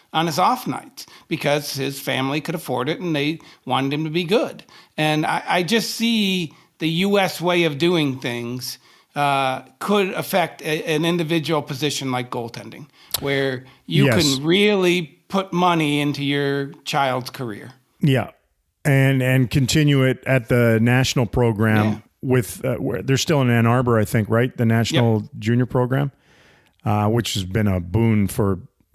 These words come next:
Speaker 2: for netminders in particular, but players as well. And, uh, yeah, it's,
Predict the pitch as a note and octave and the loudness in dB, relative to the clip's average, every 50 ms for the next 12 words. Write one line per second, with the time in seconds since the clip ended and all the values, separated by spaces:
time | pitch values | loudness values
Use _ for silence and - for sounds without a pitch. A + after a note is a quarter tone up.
0 | _ _ - - A#2 G#2+ G2 G2 G#2 A#2 B2+ - B2 A2+ G#2 G#2 G#2 G#2 G2+ F#2+ | _ _ -4 -2 0 0 2 2 2 2 0 0 0 0 0 2 2 0 0 0
1 | F#2 A2+ G#2 F2+ - G#2+ - A#2+ A#2+ - - G#2+ G2+ G2+ G2+ F2+ G2 G2+ - - | 0 0 0 0 -2 -2 -2 -2 -2 0 0 0 0 0 0 0 -2 -4 -4 -2
2 | A#2+ A#2 A2 A2 A2 G2 F2 G2 E2+ F#2 F2+ A2 A2 G#2+ G2+ G2+ G2+ G2+ G2 F#2+ | 0 0 2 2 2 0 0 -2 -2 -2 0 0 2 2 2 2 2 2 0 0
3 | F2+ - _ _ _ _ _ _ _ _ _ _ _ _ _ - F#2+ F2+ F2+ F2+ | -2 -4 _ _ _ _ _ _ _ _ _ _ _ _ _ -8 -6 -6 -4 -4
4 | F#2 F#2 F#2 F#2 F#2 F#2 F#2 F#2 F#2 F#2 F#2 F#2 F#2 G2 A2 A#2 A2+ A2+ A#2+ A2 | -4 -4 -2 -2 -2 -2 -2 -2 -2 -2 -4 -4 -4 -2 0 0 2 2 2 2
5 | G2 G#2+ B2 B2+ - - - - - | 2 2 2 0 0 -2 -4 -4 -4